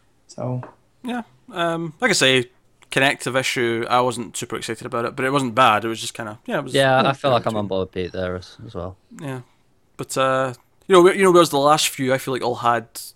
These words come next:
Speaker 2: you know, big stuff
Speaker 3: Big,
Speaker 2: that I
Speaker 3: big
Speaker 2: really
Speaker 3: things
Speaker 2: liked
Speaker 3: of their
Speaker 2: about it,
Speaker 3: own,
Speaker 2: yeah.
Speaker 3: whereas this was
Speaker 1: Yeah.
Speaker 3: waiting for big things in the future.
Speaker 2: Yeah.
Speaker 1: God,
Speaker 2: So
Speaker 1: I just, I hope Leminski's not gone, 'cause he,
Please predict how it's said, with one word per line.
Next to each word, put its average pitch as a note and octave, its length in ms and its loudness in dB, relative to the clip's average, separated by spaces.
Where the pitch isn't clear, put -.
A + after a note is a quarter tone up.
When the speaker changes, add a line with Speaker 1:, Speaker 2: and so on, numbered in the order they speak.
Speaker 2:
you B2 100 -8
know, A2 200 -8
big C3 200 2
stuff B2+ 260 2
Speaker 3:
Big, B2+ 40 -8
Speaker 2:
that A#2+ 60 0
I A2+ 60 0
Speaker 3:
big A#2+ 100 2
Speaker 2:
really B2 180 0
Speaker 3:
things A2 160 0
Speaker 2:
liked A2+ 100 0
Speaker 3:
of A#2 40 -4
their A2 140 4
Speaker 2:
about G2 180 0
it, G2 40 -2
Speaker 3:
own, A#2 60 -4
Speaker 2:
yeah. A2 160 -6
Speaker 3:
whereas G2+ 240 -4
this - 240 -8
was G#2 120 0
Speaker 1:
Yeah. D3 180 4
Speaker 3:
waiting A2+ 420 0
for - 100 -8
big G2 220 -4
things F#2+ 260 -6
in F#2 60 -6
the F2+ 80 -6
future. - 440 -12
Speaker 2:
Yeah. G2+ 220 -6
Speaker 1:
God, F3+ 120 -2
Speaker 2:
So F3+ 100 2
Speaker 1:
I D#3+ 60 4
just, - 240 -4
I G3 40 0
hope A3 160 4
Leminski's A3 460 0
not E3 220 -2
gone, D3 280 0
'cause C#3 100 -10
he, D#3 80 0